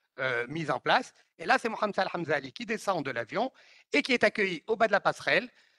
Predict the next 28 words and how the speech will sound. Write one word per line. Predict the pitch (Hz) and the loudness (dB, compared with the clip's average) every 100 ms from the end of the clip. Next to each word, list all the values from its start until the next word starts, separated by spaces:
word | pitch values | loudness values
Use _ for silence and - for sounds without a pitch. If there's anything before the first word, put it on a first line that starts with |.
| _ - | _ 4
par | 180 151 - | 4 4 -2
Sila | - - 262 | -18 -2 -2
Habib | 208 233 175 | 0 -6 -6
Jalouli | 147 151 190 233 254 _ _ _ _ - | -6 -4 -4 -4 -6 _ _ _ _ -2
et | 262 | 2
le | 226 | 4
shir, | - 220 240 - - _ _ _ 202 | 2 0 0 -2 -16 _ _ _ 4
euh, | 185 175 170 160 156 151 147 - 160 | 6 6 6 4 4 0 -6 -12 -10
euh, | 151 135 - | -6 -6 2
Fadl | 214 202 | 2 2
Ben | 185 | 2
Achour. | 165 - - - _ _ _ _ _ | 2 2 -10 -18 _ _ _ _ _
Et | 185 | -6
donc, | 202 233 190 - | 0 0 -2 -10
on | 226 | -12
voit | 190 202 151 - | -6 -4 -4 -6
ici | 185 170 - 190 254 _ _ _ _ _ _ - | -14 -16 -14 -12 -12 _ _ _ _ _ _ -4
à | 220 | 0
la | 208 | 0
fois | - 196 180 143 _ _ _ _ _ | -4 -6 -4 -6 _ _ _ _ _
les | 185 196 | -6 0
Jalouli | 202 196 220 170 | 0 -2 -4 -6
qui | 165 | -6
sont | 156 202 - | -2 -2 -2
l'archétype | 156 208 - 208 - 220 _ _ _ _ _ _ _ | -2 -4 -2 -6 -6 -10 _ _ _ _ _ _ _
de | 170 | 0
la | 135 120 | 2 0
grande | 120 160 240 202 131 | -2 2 2 2 -4